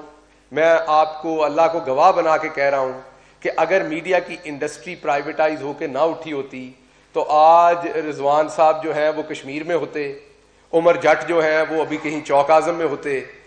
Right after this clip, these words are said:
अब्दुल कादर कहीं बहावल नगर के करीब होते, समर अब्बास जो हैं वो भी कश्मीर में होते, और ये शायद दोस्त कोई और काम कर रहे होते, कोई और नौकरी कर रहे होते, लेकिन यहां इस्लामाबाद में इस इंडस्ट्री में ना होते।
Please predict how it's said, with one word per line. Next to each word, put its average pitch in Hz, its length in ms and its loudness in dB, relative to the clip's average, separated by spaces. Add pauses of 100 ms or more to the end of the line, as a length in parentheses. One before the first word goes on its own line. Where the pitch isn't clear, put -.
(220)
अब्दुल 165 280 0
कादर 160 320 2
कहीं 156 280 -6
बहावल 143 380 2
नगर 165 160 2
के 165 100 -6
करीब 156 300 -6
होते, 147 280 -4 (520)
समर 180 300 2
अब्बास 165 360 4
जो 160 120 -2
हैं 160 80 0
वो 151 160 -4
भी 185 100 -8
कश्मीर 160 420 -8
में 170 120 -2
होते, 151 300 -4 (500)
और 185 160 4
ये 220 140 0
शायद 220 260 0
दोस्त 220 260 2
कोई 277 100 -2
और 254 240 4
काम 208 200 4
कर 185 140 2
रहे 156 140 -4
होते, 143 200 -6
कोई 214 140 0
और 240 200 6
नौकरी 202 260 2
कर 160 180 0
रहे 147 100 -4
होते, 165 200 -6
लेकिन 202 320 -2
यहां 190 280 2
इस्लामाबाद 202 580 2
में 220 100 -2
इस 220 220 -8
इंडस्ट्री 202 380 -6
में 180 120 -6
ना 151 80 -8
होते। - 380 -12